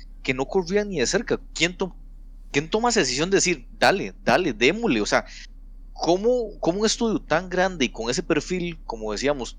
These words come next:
de que valía millones y, y, y, y que tenía tan, que tenía tan, el, el público lo tenía tan bien aceptado como un estudio o una empresa que realmente le importaban a los usuarios? ¿Cómo, cómo no lo vieron venir? Me pregunto yo, cuando yo veo eso, yo digo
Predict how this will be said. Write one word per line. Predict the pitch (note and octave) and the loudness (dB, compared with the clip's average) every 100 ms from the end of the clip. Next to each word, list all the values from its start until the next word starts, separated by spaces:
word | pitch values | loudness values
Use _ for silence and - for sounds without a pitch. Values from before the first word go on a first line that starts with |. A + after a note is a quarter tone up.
| - | -6
de | A2 - | -6 -4
que | G#2+ G2+ | -4 -2
valía | G2+ G2+ C3+ | 0 2 2
millones | E3+ E3+ F3 E3 F3 E3+ F3 - - - | 2 0 0 2 2 2 -2 -4 -12 -14
y, | G#2+ G#2 | -10 -8
y, | G#2+ A2 | -6 -6
y, | A2+ A#2 A#2 B2+ | -4 -4 0 0
y | |
que | - A#2+ | 0 -4
tenía | A2+ A2 C#3+ - | -4 0 -2 0
tan, | B2 G#2+ G#2 - - - - - - | -2 -2 -6 -14 -16 -16 -16 -16 -2
que | D3 C#3+ | 0 2
tenía | C#3 C#3 - | 2 2 4
tan, | F3+ D3 A#2 - - - | 0 0 -14 -18 -18 0
el, | D3 D#3 - | 2 2 2
el | D3 | 0
público | - F3+ A#3 A3+ | 2 -2 0 2
lo | E3+ | 0
tenía | B2+ D3+ | 0 -2
tan | - C3 | -2 -2
bien | C3 F3+ | -2 -2
aceptado | - - - D#3 F#3 | -2 -2 4 2 2
como | B2+ C3+ | -6 -4
un | |
estudio | E3 - F3+ F#3 G3+ | -4 -4 -2 -2 0
o | F#3+ C3+ | 2 2
una | C#3 E3 | 0 -4
empresa | - F3+ F3+ F#3+ F#3 - - | 2 2 4 -2 -4 -12 -4
que | A#2 | 2
realmente | A2+ C#3 D#3 F#3+ | 2 2 0 -2
le | |
importaban | D3+ A#2 - C3 D3+ | -2 -6 0 2 4
a | |
los | E3+ - | 2 -4
usuarios? | G#2 E3 A3 E3 | -4 2 4 2
¿Cómo, | - D#3+ G3 - - - - | 0 0 0 -4 -16 -16 -12
cómo | - E3 G#3+ | 0 2 6
no | |
lo | A#3 | 6
vieron | A#3+ A#3+ G#3 | 6 2 2
venir? | C#3+ A3 C#3 | 2 4 4
Me | A2 | 0
pregunto | A2+ C#3 E3 | 0 -2 0
yo, | G3 D#3 | 0 0
cuando | A#2 G#2+ | -2 0
yo | B2+ | 0
veo | E3 | 0
eso, | E3 | 0
yo | C#3+ | -6
digo | E3 A#2+ F#2+ | -4 -4 -6